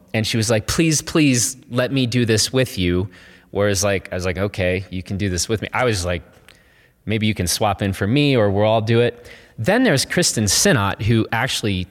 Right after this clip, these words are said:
tellies. So she's just gonna come along and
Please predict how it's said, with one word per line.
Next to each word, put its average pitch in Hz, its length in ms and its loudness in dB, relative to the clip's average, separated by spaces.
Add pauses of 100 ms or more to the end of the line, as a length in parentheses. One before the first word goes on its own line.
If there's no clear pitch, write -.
tellies. 98 760 -2 (560)
So 113 320 2
she's 156 300 0
just - 220 -2
gonna 123 160 0
come 110 220 -2
along 104 400 2
and 95 180 -2